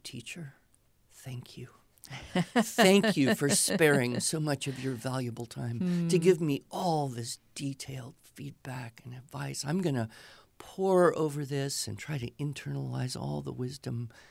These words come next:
Speaker 1: so that I can do better next time."
Speaker 2: Nope.
Speaker 1: <laughs> I don't think so.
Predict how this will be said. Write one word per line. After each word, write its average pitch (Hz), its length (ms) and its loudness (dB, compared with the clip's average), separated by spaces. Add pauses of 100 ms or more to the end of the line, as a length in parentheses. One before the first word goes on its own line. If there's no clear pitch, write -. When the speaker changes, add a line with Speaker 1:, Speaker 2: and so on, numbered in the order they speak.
(260)
Speaker 1:
so - 300 2
that 131 180 0
I 117 160 0
can 117 200 -6
do 113 140 -8
better 113 440 -12 (240)
next - 300 -10
time." 131 260 -14 (440)
Speaker 2:
Nope. 196 420 -2 (220)
Speaker 1:
<laughs> - 160 -8
I - 340 -6
don't 135 300 4
think - 240 -8
so. - 180 0